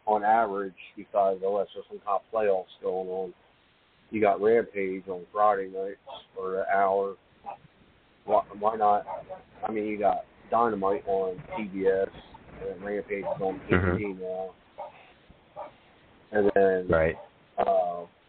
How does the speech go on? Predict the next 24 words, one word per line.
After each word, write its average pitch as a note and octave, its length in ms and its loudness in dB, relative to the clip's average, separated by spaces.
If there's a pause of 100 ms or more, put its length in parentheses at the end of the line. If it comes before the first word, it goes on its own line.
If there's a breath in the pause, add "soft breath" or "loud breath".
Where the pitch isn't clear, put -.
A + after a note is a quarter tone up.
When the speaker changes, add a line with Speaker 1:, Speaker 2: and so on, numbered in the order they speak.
(180)
Speaker 1:
why G#2 200 4
not G#2 220 2 (120)
just G2 240 -4
have, G2+ 220 4
like, F#2 220 -4
a F#2 100 -6 (360)
six A2+ 160 -6
o'clock G#2 360 0 (100)
program, F#2 640 -4 (420)
you G#2 60 -10
know, G2 80 -2
what G2 220 -2
they F#2+ 140 -6
have G#2+ 220 0
on F2+ 120 -12 (100)
T F#2+ 180 -14
B F#2+ 160 -10
S F#2+ 120 -4 (560)
and G2 80 -12
do G2+ 200 0
Ring G#2 180 4
of F#2 120 -2
Honor? G2 220 2 (2500)
Speaker 2:
Yeah. D2+ 360 4